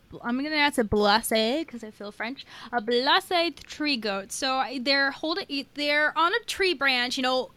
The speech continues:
like a sloth, but they have a tail, and I, the tail looks like it's very soft. And the face reminds me a lot of Eeyore from,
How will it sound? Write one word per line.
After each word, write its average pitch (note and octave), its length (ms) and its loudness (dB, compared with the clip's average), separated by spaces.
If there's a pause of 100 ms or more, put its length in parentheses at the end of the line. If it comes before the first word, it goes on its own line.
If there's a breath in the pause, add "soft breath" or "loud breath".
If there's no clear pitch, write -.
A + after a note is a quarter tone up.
like B3+ 220 -4
a D#4 60 -6
sloth, B3 580 -4 (380 loud breath)
but C4 360 2
they C#4+ 100 2
have D4 200 2
a E4 60 -6
tail, C#4+ 680 0
and D4 160 -2
I, B3+ 140 2 (160)
the A#3 240 -12
tail D#4+ 320 -6
looks C#4 180 -6
like B3 100 -6
it's A3+ 120 -8
very F3+ 240 -4
soft. - 500 -2 (300 loud breath)
And D4 380 4
the C4 100 0
face G#4 640 4
reminds D#4 480 6
me C#4+ 140 6
a - 80 4
lot B3+ 440 6
of A#3 200 2 (120)
Eeyore A3+ 720 4
from, G#3 720 6